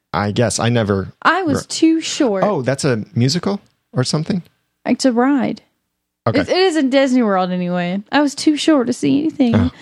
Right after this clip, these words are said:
Speaker 2: So we're gonna have to go back one day and ride
Speaker 1: <laughs>
Speaker 2: Peter Pan's flight.
Speaker 1: I don't think it was there when I lived in California, which was the early nineties. P-, probably wasn't there. A lot has changed. But, uh, so Peter Pan's flight,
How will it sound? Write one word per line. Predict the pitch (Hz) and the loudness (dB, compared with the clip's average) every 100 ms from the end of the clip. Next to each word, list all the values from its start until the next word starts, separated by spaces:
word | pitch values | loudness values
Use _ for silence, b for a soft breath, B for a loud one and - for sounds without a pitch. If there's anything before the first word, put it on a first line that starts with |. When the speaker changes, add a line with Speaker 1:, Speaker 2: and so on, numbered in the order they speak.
| B | B
Speaker 2:
So | 277 | 0
we're | 392 | 0
gonna | 440 | 0
have | |
to | - | 2
go | 262 | 2
back | 208 185 190 | 2 2 2
one | 190 190 | 2 2
day | 185 180 | 2 2
and | 175 190 - - | 0 -4 -10 -4
ride | 208 190 180 - | 0 0 -2 -4
Speaker 1:
<laughs> | |
Speaker 2:
Peter | - - 233 | -2 0 -2
Pan's | - 214 196 202 - | 0 2 2 0 -2
flight. | - 190 190 - - - _ - | -8 -4 -4 -6 -14 -20 _ -2
Speaker 1:
I | |
don't | 156 190 | -2 -2
think | 175 | -2
it | 127 | 0
was | 117 104 | 0 0
there | 113 104 | 2 2
when | 98 | 2
I | 101 | 2
lived | 95 95 | 0 -2
in | 92 | -4
California, | 95 95 - 98 92 | -2 -4 -2 -2 -2
which | 92 98 | -2 -2
was | 92 | -6
the | - 98 92 - - | -4 -4 -4 -8 -4
early | 107 98 92 | -2 0 0
nineties. | 92 92 90 - - _ _ - - | 0 0 -2 -4 -8 _ _ -20 -4
P-, | 117 - | -4 -2
probably | - 92 90 - 95 | -4 -4 -2 -4 -2
wasn't | 92 - - | -2 -4 -4
there. | 87 87 | -4 -4
A | |
lot | - 95 - | -2 -4 -4
has | 90 - | -8 -6
changed. | 90 95 - b b b - | -6 -6 -10 b b b -4
But, | 113 | -4
uh, | 113 - | -4 -6
so | - | -6
Peter | 107 147 156 | -4 -2 -2
Pan's | 143 131 127 | -2 -2 -4
flight, | - 110 98 107 | -4 -4 -2 -4